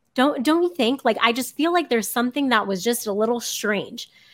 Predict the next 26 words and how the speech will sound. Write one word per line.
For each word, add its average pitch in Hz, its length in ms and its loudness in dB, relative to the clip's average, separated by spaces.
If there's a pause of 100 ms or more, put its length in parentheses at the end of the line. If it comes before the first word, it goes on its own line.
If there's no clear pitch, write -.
(160)
you 247 140 6
know? 262 400 8
And, 240 220 6
and 262 160 4
obviously, 285 500 6
like, 226 200 4
his 190 280 -6
agent 226 360 0
said, 208 160 2
you 196 140 0
know, 190 140 2
he 202 100 -4
was 262 140 -2
there 269 140 8
and 214 80 4
he 233 80 2
was 247 120 0
at 254 100 2
practice 247 280 -2
and 226 80 0
he 220 60 2
did 233 120 2
all 247 140 6
the 233 80 4
right 220 220 2
things. 214 220 0